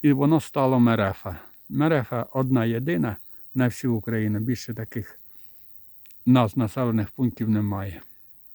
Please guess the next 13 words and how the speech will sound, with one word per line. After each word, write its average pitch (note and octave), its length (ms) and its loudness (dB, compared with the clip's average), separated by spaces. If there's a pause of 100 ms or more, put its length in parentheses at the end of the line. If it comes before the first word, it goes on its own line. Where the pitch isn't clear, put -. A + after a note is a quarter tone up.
(2750)
Наше F3+ 300 4
село C#3 320 0
Козаче C#3+ 680 -2 (1120)
до C3+ 160 2
цього A#2+ 300 0
часу, D3+ 540 -2 (920)
воно B2+ 240 6
розділено A#2 600 2
на A2 180 0
одинадцять A2 600 -6
сотень. D3 520 -6 (920)
Є C3 280 6 (800)
робітничий, A#2 880 -2